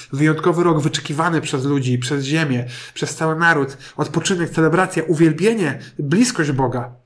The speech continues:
Jezus to wypełnił. Duch Pana, Jezus otwiera,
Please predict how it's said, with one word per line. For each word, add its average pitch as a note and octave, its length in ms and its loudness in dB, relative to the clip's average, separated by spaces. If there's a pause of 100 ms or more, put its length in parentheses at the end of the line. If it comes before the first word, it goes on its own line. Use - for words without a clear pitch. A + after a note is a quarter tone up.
(160)
Jezus F3 280 -6
to B2+ 100 -10
wypełnił. A2+ 440 -12 (1080)
Duch D#3 300 0
Pana, D#3+ 320 2
Jezus D3+ 300 2
otwiera, D#3+ 640 0